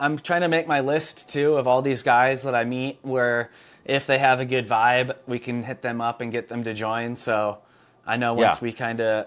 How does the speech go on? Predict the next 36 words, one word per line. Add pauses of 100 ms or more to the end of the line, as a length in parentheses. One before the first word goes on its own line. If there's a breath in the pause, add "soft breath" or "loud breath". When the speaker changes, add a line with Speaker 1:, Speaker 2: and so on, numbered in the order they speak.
Speaker 1:
uh,
hit
our,
our
goal
with
however
many
we
wanna
do,
and
then (280 soft breath)
I
think
once
I
get
my
frickin'
camera
to
work,
then (420 soft breath)
I
won't
feel
Speaker 2:
Yeah,
Speaker 1:
like
Speaker 2:
go
work
Speaker 1:
such
Speaker 2:
on
Speaker 1:
a
Speaker 2:
it. (340)
Speaker 1:
schmuck.